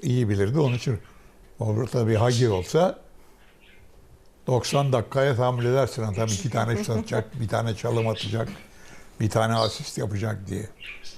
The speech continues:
Speaker 1: "Aa!" dedirtirdi adam her maç kaç defa. E şimdi geçen hafta Ender Müdürüm Doruk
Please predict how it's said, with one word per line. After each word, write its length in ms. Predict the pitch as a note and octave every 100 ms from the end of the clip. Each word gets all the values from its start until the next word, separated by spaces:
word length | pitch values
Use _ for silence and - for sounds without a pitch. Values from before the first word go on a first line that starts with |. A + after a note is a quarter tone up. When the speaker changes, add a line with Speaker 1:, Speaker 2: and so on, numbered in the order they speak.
| -
Speaker 1:
"Aa!" 960 | B2+ B2+ C3+ B2+ A#2 A2 G#2+ G#2 G2 F#2+
dedirtirdi 520 | G#2+ G2 - F#2+ G2+
adam 300 | - G2+ -
her 180 | G#2+ G#2+
maç 200 | G2+ -
kaç 260 | - - -
defa. 200 | G#2+ - - - - - - - - - - - - - - - - - - - - - - - - - - - - - - - - - - - - - - - - -
E 80 | F#2+
şimdi 460 | - A2 G#2 - - - - - - - - - - - - -
geçen 260 | F#2+ E2+ G#2+
hafta 380 | G2+ - A#2+ - - - - - -
Ender 340 | G#2 G2 G2
Müdürüm 400 | G2+ G2+ G2+ G2
Doruk 240 | A2+ D3